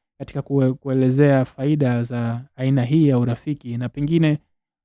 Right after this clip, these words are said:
tunaweza tuka-, tu-, tukaangazia kidogo kwa nini watu wengi wanakuwa reluctant, watu wengi wanakuwa negative inapokuja swala zima la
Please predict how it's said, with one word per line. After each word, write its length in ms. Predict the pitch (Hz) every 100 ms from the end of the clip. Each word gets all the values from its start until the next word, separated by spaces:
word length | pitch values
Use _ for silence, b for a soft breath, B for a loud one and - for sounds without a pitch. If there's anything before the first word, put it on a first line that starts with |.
| _
tunaweza 200 | 151 156
tuka-, 400 | - 147 135 135
tu-, 240 | - 143
tukaangazia 760 | 143 151 139 139 143 135 170 160
kidogo 400 | 147 151 143 135
kwa 120 | 139
nini 200 | 151 147
watu 200 | 131 135
wengi 240 | 135 139
wanakuwa 600 | 127 120 - 131 120 117 - _ _
reluctant, 720 | 131 131 151 151 127 113 - _
watu 180 | 131 139
wengi 180 | 143 135
wanakuwa 380 | 123 113 135
negative 560 | 123 139 143 - 120 120 - _ _ _ 131
inapokuja 420 | 120 - 131 123
swala 240 | 131 120
zima 320 | 123 131 120
la 280 | 117 113 113